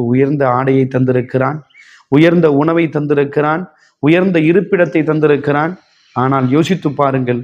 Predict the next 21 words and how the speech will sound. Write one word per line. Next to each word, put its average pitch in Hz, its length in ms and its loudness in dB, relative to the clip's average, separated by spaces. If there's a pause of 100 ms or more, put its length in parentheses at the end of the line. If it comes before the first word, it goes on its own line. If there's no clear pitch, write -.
(440)
நம்மிடத்திலே 147 560 0 (100)
உயர்ந்த 160 320 2 (160)
ஈமான் 151 340 0
இல்லையே. 131 340 2 (480)
அந்த 143 240 0
சஹாபாக்கள் 190 720 0 (180)
எதுவும் 220 320 2
இல்லை, 202 300 2 (480)
ஈமான் 165 340 -2
இருந்தது. 131 420 0 (360)
நம்மிடத்தில் 156 480 0 (100)
என்ன 185 160 2
இருக்கிறது? 143 520 0 (440)
என்னுடைய 175 280 4 (140)
ஈமானுடைய 208 520 2
லெவல் 180 420 2
எப்படி 202 240 0
இருக்கிறது? 180 420 0
யோசித்து 170 380 0
பாருங்கள். 135 440 -2 (680)
அவர்கள் 185 380 2